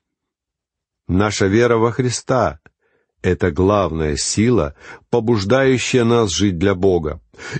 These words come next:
И, руководствуясь этим побуждением, апостол Павел стал тем,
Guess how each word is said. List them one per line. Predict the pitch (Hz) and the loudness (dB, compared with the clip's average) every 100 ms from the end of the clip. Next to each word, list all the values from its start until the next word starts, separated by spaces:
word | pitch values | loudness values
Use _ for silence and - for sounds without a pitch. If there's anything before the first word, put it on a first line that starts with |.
| - | -4
И, | 160 175 | 0 2
руководствуясь | 170 160 147 165 185 - 156 156 143 - | 2 2 2 2 0 0 0 2 2 2
этим | 143 135 127 | 0 2 0
побуждением, | 117 110 104 85 110 120 139 170 185 - _ | 0 0 0 2 2 4 2 0 -4 -10 _
апостол | 90 87 127 127 104 101 | -4 0 0 0 0 0
Павел | - 139 160 | 0 0 2
стал | 139 - 120 120 110 | -2 -2 0 0 -2
тем, | - 113 117 127 131 | -2 0 2 0 -4